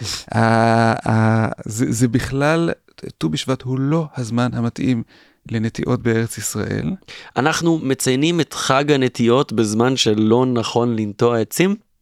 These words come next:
Speaker 1: כן. אני רוצה רק להקדים ולספר שהסתדרות המורים אימצה את ההצעה של זוטא, והחליטה לקיים טקס נטיעות. טקס הנטיעות הראשון התקיים במקווה ישראל,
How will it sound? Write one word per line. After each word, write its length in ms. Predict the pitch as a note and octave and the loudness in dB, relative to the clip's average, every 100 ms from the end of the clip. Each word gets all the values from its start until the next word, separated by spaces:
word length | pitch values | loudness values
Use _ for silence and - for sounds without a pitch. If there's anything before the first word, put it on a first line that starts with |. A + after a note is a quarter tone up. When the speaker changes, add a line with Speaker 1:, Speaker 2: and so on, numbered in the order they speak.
| - - - | -20 -20 -4
Speaker 1:
כן. 200 | E3 G#2 G#2+ _ _ _ _ - | -2 -2 -10 _ _ _ _ -10
אני 120 | C3+ | -8
רוצה 200 | A#2+ C#3+ | -4 -4
רק 240 | C#3 - - _ - - - - | -4 -6 -20 _ -20 -18 -18 -12
להקדים 460 | - B2 A#2 C#3+ | -8 -8 -2 0
ולספר 440 | C#3 A#2+ - C3 D3 - - - _ _ _ | 0 -2 -2 0 -2 -4 -16 -20 _ _ _
שהסתדרות 1700 | - - A#2 A2+ G#2 G2+ G2+ - - _ _ _ - A#2 - B2+ D#3 | -10 -6 -2 0 -2 -4 -6 -10 -14 _ _ _ -14 -6 -2 -2 -2
המורים 400 | C#3+ C3 C#3 B2+ - _ _ - | -2 0 0 -2 -6 _ _ -2
אימצה 320 | C3+ C3 E3+ C#3+ | 0 2 0 0
את 120 | B2 | 2
ההצעה 680 | A#2 A2+ A2+ _ C3 - A2+ | 2 0 -4 _ -2 0 0
של 140 | A#2+ | 0
זוטא, 300 | A2+ A2+ - G3+ _ _ _ _ _ _ A2 | -2 -2 -4 -8 _ _ _ _ _ _ -6
והחליטה 540 | A2+ A#2+ - C#3 C3 | -4 -2 0 0 0
לקיים 400 | B2 - B2 C3 | 0 2 2 2
טקס 320 | A#2 A2 A2 | 0 0 -2
נטיעות. 460 | G#2+ - A2 - - - - _ _ _ | -2 0 -2 -2 -8 -20 -20 _ _ _
טקס 320 | E3+ E3 D3 | 0 2 2
הנטיעות 340 | C3 B2+ C3+ C#3+ | 2 2 2 2
הראשון 420 | B2+ - C3 G#2 | 0 2 2 0
התקיים 520 | A2+ - B2 B2+ A#2+ | -2 0 2 4 4
במקווה 380 | A#2+ C3+ C#3 A#2+ | 2 2 2 2
ישראל, 480 | A#2 A2+ A2+ B2 | 2 0 2 2